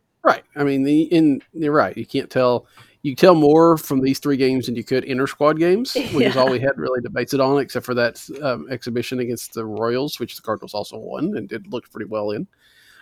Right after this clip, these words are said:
Speaker 1: Um, so, yeah, I, I think you're right. I think there's a lot. And, you know, when you look at this lineup,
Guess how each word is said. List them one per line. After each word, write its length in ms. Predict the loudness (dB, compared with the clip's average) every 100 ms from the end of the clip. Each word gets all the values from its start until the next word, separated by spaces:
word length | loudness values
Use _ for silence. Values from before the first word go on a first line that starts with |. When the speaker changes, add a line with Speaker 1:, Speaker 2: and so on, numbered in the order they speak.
| -20 _
Speaker 1:
Um, 640 | 2 4 2 0 -2 -6 -12 _ _
so, 140 | -2 -2
yeah, 240 | 0 -2
I, 220 | -2 -4 -4
I 80 | -4
think 220 | -2 -2
you're 100 | 0
right. 180 | 0 -2
I 60 | -4
think 220 | -6 -4
there's 160 | -2
a 40 | 0
lot. 160 | 2
And, 200 | 2 0 -4 _ _ _ _
you 100 | 2
know, 80 | 4
when 160 | 6 4
you 80 |
look 300 | 4 0 0
at 80 | -2
this 180 | -2 0
lineup, 380 | 0 2 2